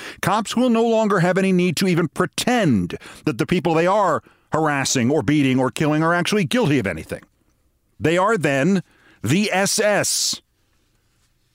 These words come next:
We already know wide swaths of the nation's eighteen thousand state and local police forces range from wild conservatism to full-on fascism and white supremacism and QAnon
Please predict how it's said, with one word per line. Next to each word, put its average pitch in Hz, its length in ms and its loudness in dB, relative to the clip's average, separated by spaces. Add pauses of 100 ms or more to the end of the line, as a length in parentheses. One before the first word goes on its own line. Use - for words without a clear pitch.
(640)
We 220 120 2
already 254 280 2
know 202 180 2
wide 156 500 2
swaths 156 720 0
of 165 100 -2
the 139 100 0
nation's 151 540 0
eighteen 185 680 0
thousand 143 640 0
state 156 440 0
and 131 180 0
local 147 340 0
police 156 360 -2
forces 131 420 0
range 143 340 0
from 127 200 0
wild 135 480 0
conservatism 135 880 0 (220)
to 151 160 0
full-on 147 580 0
fascism 131 580 0
and 117 160 2
white 131 200 0
supremacism 127 760 0
and 110 140 -4
QAnon 127 600 0